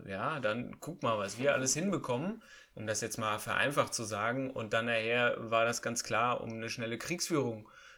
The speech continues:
äh, umsetzen zu können. Ja, für die Autobahn war nie, äh, Hitler hatte nie im Sinn, da können ja später mal meine, meine, äh,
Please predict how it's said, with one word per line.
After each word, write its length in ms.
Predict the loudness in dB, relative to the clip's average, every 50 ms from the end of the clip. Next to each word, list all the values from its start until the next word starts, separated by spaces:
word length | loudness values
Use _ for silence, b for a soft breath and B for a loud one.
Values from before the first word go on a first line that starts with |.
| B _
äh, 220 | -2 0 2 2 2
umsetzen 760 | 2 0 -2 -4 -2 -2 0 0 0 0 -2 -2 -2 -4 -4
zu 160 | -4 -4 -4 -4
können. 420 | -4 -4 -4 -4 -6 -10 -12 -10 -6
Ja, 280 | -4 -2 -2 -2 -2 -4
für 340 | -4 -4 -4 -4 -4 -6 -10 -14 -16 -14 -12 -10
die 120 | -10 -6 0
Autobahn 720 | 2 2 4 4 2 4 4 4 4 4 4 2 0 -2
war 180 | -2 -2 -2 -2
nie, 420 | -2 -4 -2 0 0 0 0 B B B B B B B B -6
äh, 480 | -4 -2 0 0 0 -2 -2 -4 -4
Hitler 280 | -6 -6 2 4 4 4
hatte 200 | 4 4 0 -2
nie 240 | -2 -2 0 -2 -2
im 160 | -2 -4 -4
Sinn, 420 | -4 -4 -4 -4 -6 -8 -8 -4
da 140 | -4 -4 -4
können 220 | -2 -4 -4 -2
ja 140 | 0 0 0
später 300 | 0 -2 0 2 2 2
mal 200 | 2 2 0 0 2
meine, 420 | 0 0 0 0 -2 -4 -6 -8 -10 -12 -12
meine, 480 | -8 -6 -4 -4 -4 -4 -4 -6 -6 -8 B B B B B B B B -4
äh, 320 | 0 2 2 2 2 0